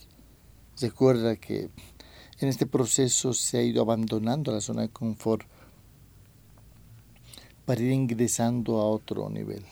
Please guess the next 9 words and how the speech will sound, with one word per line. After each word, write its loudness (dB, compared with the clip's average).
distinto. -12
En 0
ese 0
sentido, 2
quiero 4
ir, 6
em, 4
formulando, 2
eh, -2